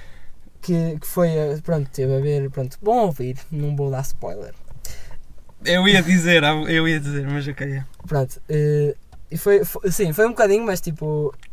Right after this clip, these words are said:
Speaker 1: sigam, tentem seguir, porque, yeah, acho que foi um bom conselho, apesar de tudo. Mas, eh, este,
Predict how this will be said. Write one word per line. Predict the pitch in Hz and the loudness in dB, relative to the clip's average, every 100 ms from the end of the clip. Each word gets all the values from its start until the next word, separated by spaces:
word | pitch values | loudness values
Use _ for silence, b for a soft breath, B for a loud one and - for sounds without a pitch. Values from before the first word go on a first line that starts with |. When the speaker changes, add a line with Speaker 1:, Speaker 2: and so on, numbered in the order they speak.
| b b b b | b b b b
Speaker 1:
sigam, | - 233 226 226 233 240 170 165 | -4 -2 4 4 4 0 -8 0
tentem | 202 202 202 | 0 2 -2
seguir, | - 156 156 | -4 -4 -4
porque, | - 143 151 | -6 -6 -2
yeah, | 139 131 110 - - - - - - 117 | -2 -2 -6 -14 -16 -12 -12 -12 -12 -8
acho | 131 - | -8 -8
que | - - | -14 -12
foi | - 135 | -8 -4
um | 131 131 | -2 -2
bom | 135 | -4
conselho, | 135 135 127 127 - b b b | -4 -6 -6 -8 -8 b b b
apesar | 135 143 135 | -4 0 0
de | - | -2
tudo. | - - - - - - - - - - - b b b b - - | -14 -14 -18 -16 -14 -12 -12 -12 -14 -18 -16 b b b b -12 -4
Mas, | 175 175 170 180 | 2 4 4 2
eh, | 180 180 156 - | 2 2 -2 -2
este, | 202 - | -2 -2